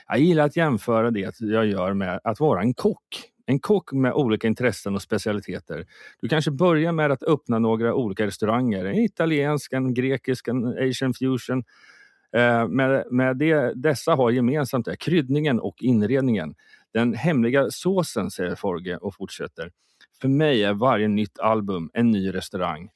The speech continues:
Men jag behöver inte sitta med ett tomt ark och försöka komma på något nytt varje gång. För den hemliga såsen är densamma.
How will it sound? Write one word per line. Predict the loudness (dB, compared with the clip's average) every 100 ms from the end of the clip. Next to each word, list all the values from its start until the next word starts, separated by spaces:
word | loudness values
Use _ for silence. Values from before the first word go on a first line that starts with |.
| _ _ -4
Men | 0
jag | 2 2
behöver | 2 2 2
inte | 0 -2
sitta | -4 -4 -2 0
med | 0 0
ett | -4 -6 -8
tomt | -2 0 -2 -4
ark | -4 -2 -4 -10 -8
och | -6
försöka | -4 -4 -6 -6
komma | -6 -6
på | -4
något | -2 0 -2
nytt | -2 -4 -2
varje | -2 0 -4
gång. | -8 -10 -14 _ _ _ _ -4
För | -2
den | -2
hemliga | 0 0 2 0
såsen | 2 2 0 -2 -12 -14 _ -10
är | -8
densamma. | -6 -8 -4 -2 -2 -6